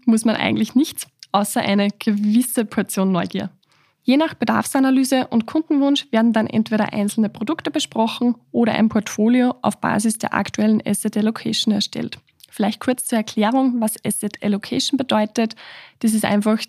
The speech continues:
die Vermögensaufteilung, sprich in welche Anlageklassen, seien es Anleihen, Aktien, Immobilien oder Gold, und in welcher Gewichtung in der aktuellen Marktlage angelegt werden soll.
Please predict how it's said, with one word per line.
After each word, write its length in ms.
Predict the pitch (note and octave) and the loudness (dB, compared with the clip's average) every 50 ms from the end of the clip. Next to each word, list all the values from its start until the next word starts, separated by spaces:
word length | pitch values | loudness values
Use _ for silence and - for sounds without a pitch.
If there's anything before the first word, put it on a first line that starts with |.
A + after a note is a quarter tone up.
| _ - | _ -2
die 60 | - A3 | -2 0
Vermögensaufteilung, 1200 | - A3 A3 G3+ G3+ G#3+ A#3 G#3 - - - F#3 F#3 - - - G3+ G3 F#3+ F#3+ F#3 F#3+ F#3 - - _ _ - | 2 4 4 4 4 4 4 2 2 0 -2 -2 -2 -2 -6 -6 -4 -2 0 0 0 0 -2 -4 -10 _ _ -12
sprich 280 | - - - A3+ A3 A#3+ | -10 -2 -2 0 2 4
in 140 | A3+ G3+ | 2 4
welche 340 | G#3 G3+ A#3+ - - - - | 2 0 -2 -2 -4 -4 -2
Anlageklassen, 960 | - G3+ G#3+ G#3+ A3 A3+ A#3 A3+ - - G#3+ G3+ G#3 - - A3 G#3 G#3+ - _ _ _ | 0 0 2 2 2 2 0 -2 -2 -2 -2 -2 -2 -2 -2 -2 -2 -2 -4 _ _ _
seien 400 | - - G3+ F#3+ G3 G#3 A3 G#3 | -10 -6 -4 0 2 2 2 2
es 320 | - - G3+ G3+ - - - - | 2 0 -2 -4 -4 -8 -12 -6
Anleihen, 480 | - A3+ B3+ C4+ C4+ C4 B3 B3 B3 B3 - | -2 0 2 2 2 2 2 0 0 -2 -4
Aktien, 480 | - G#3+ A3 - - - - A3 G#3+ A3 | -10 -14 -14 -12 -10 -4 0 0 0 0
Immobilien 720 | - A3 G#3 G3+ F#3+ - A3+ A3+ A#3 A#3 A3+ A3 A3 G#3+ A3 - | 0 0 0 0 2 2 2 2 4 4 2 2 2 0 -2 -4
oder 140 | G3+ F#3+ G3+ | -6 -6 -6
Gold, 420 | - - G#3 A#3+ C#4 D4 C#4 - _ _ _ _ _ _ - | -4 -2 0 0 0 0 -2 -4 _ _ _ _ _ _ -2
und 180 | - B3 A#3 A3+ | 2 4 4 6
in 120 | A3+ A3 | 4 4
welcher 400 | G3 F#3+ G#3+ A3 - - A#3+ A3+ | 2 2 -2 -2 -2 0 -2 -2
Gewichtung 680 | A3 A3+ - A3 G#3 A3 G#3+ - - A#3 A3 A3+ A3 - - _ | -2 -2 -2 0 0 0 -2 -2 -2 0 2 2 0 -2 -6 _
in 60 | - A3 | -2 -2
der 140 | - - | 0 0
aktuellen 420 | - - - - - A3 G#3 G#3 G#3+ | -2 -4 -4 -4 -4 -2 2 2 2
Marktlage 640 | G3 - - - - - A3 G#3 G3+ G#3+ G3 - - | 2 0 -4 -6 -8 -6 -4 -4 -2 -2 -4 -4 -2
angelegt 480 | G3+ G#3 G#3 G#3 G3+ G3+ - - - | -2 -2 -2 -2 -4 -4 -8 -8 -10
werden 240 | G3+ - - G3 F#3+ | -8 -6 -4 -4 -6
soll. 300 | - - G3+ G3+ G#3+ | -6 -8 -10 -10 -10